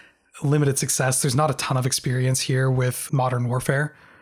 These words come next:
When you're at war for so long, it doesn't really, especially with such weak, uh, uh, industry, it doesn't really give you a lot of time to iterate, right? Whereas the, uh, West has been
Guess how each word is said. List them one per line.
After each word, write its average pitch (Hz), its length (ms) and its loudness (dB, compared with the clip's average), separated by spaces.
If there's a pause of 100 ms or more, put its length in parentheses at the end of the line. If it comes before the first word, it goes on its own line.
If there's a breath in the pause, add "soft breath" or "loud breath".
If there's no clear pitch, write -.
(240 loud breath)
When 160 200 4
you're 180 120 4
at 143 100 2
war 139 200 2
for 143 120 -4
so 143 400 0
long, 127 320 2
it 117 60 -6
doesn't 165 180 0
really, 139 180 0 (360)
especially 165 340 0
with 135 120 2
such - 220 -2
weak, 139 520 -2
uh, 131 340 0
uh, 127 260 -2 (540 loud breath)
industry, 143 460 0
it - 80 -6
doesn't 190 160 2
really 156 180 2
give 131 140 2
you 139 100 0
a - 20 0
lot 120 140 -4
of 120 60 -8
time 127 240 -2
to 131 120 -6
iterate, - 480 -4
right? 151 300 -2 (300 loud breath)
Whereas 135 420 0
the, 127 480 -2
uh, 127 240 -4
West 135 320 0
has 127 140 -4
been 120 420 -4